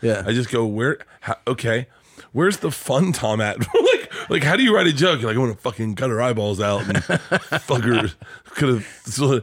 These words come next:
Speaker 2: I, I
Speaker 1: You haven't seen my new stuff. <laughs>
Speaker 2: I, uh, no, I, you're really good at, at having those conversations. I am not. I avoid ev-, I don't like confrontation.
Speaker 1: I,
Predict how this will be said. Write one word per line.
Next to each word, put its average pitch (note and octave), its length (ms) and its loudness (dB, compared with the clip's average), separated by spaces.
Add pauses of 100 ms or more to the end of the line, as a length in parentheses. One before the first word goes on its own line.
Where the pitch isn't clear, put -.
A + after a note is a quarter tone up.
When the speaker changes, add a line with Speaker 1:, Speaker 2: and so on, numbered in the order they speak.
(260)
Speaker 2:
I, D3+ 260 2
I C#3 320 2
Speaker 1:
You F3+ 60 6
haven't G#3+ 180 4
seen E3+ 220 -2
my D#3 120 2
new E3+ 160 2
stuff. - 460 -6
<laughs> - 880 -2 (800)
Speaker 2:
I, B2+ 360 2
uh, A#2 420 2
no, C3+ 220 2
I, A#2+ 140 4
you're C#3+ 320 2
really D3+ 300 4
good B2 280 2
at, G#2 160 0 (100)
at G2 120 -2
having G#2 360 0
those G2+ 200 -2
conversations. G#2+ 1040 -4 (360)
I A2 160 0
am C3 180 0
not. A#2 300 0
I A2+ 120 0
avoid G2+ 380 0
ev-, G#2 140 2
I G#2+ 60 0
don't A2 160 2
like A2+ 120 0
confrontation. G#2+ 720 -4
Speaker 1:
I, F#3 360 2